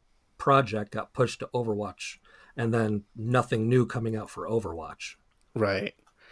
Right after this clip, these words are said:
Speaker 2: The expectation is that Diablo t-, that, sorry, that Overwatch two will have a P V E element to it. Uh, the question is whether it will have a P V P element, because they've got so much money invested in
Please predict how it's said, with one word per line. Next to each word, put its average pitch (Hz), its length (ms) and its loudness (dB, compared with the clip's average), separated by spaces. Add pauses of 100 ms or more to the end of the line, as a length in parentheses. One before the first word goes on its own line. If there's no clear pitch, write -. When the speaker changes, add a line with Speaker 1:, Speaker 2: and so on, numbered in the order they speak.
(400)
Speaker 2:
The 139 160 10
expectation 143 640 6
is 127 160 4
that 117 520 -2
Diablo 117 420 6
t-, - 160 -8
that, 120 200 4
sorry, 101 280 -2
that - 160 2
Overwatch 127 520 6
two 120 260 6
will 110 340 2
have 110 380 2
a 104 220 2
P 131 260 4
V 110 380 2
E 147 460 4
element 107 460 2
to 107 180 2
it. 131 160 0 (120)
Uh, 113 260 0
the 107 80 -2
question 131 340 4
is 110 120 2
whether 110 280 0
it - 80 -2
will 104 140 0
have 104 140 0
a 104 120 2
P 110 180 -2
V 104 140 -2
P - 320 0
element, 104 400 0 (380)
because 135 420 6
they've 131 180 4
got 147 220 2
so 160 260 8
much 151 220 4
money 131 320 6
invested 117 520 2
in 110 120 2